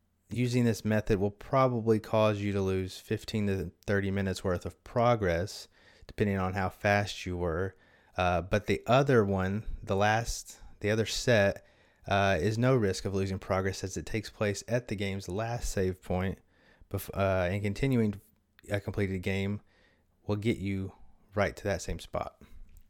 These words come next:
All in all, I did enjoy my time with Truberbrook, and I do feel that it's saying something coming from someone who generally doesn't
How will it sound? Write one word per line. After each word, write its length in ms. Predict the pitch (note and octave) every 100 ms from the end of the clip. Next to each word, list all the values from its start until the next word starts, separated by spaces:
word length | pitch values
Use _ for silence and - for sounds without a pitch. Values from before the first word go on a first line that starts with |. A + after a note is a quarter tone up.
| _ _ _ _ _
All 180 | A#2+ C#3+
in 100 | A#2
all, 160 | A2 A2
I 120 | G#2+
did 300 | G2 G#2+ A2
enjoy 360 | G2 F#2+ G2 G#2
my 200 | G2+ E2+
time 440 | - - G2 G#2
with 260 | F2 - -
Truberbrook, 760 | - G2 G2 G#2+ A#2+ B2+ - - - _ _ _ -
and 100 | F#2+
I 100 | F#2
do 240 | F#2+ C3
feel 320 | C3 - G#2+ G2
that 420 | G2 F#2+ - - _ _ _ _ _ -
it's 220 | G2 G#2
saying 360 | - A#2+ G#2+ G2
something 760 | - A#2 A2+ - F2+ E2+ F2+ - -
coming 240 | G#2+ G2+
from 180 | G2 F#2+
someone 420 | - A2+ G#2+ G2+
who 120 | G2+
generally 420 | G2 G#2 A#2 A2
doesn't 540 | G2 F#2+ A2+ A#2 A2+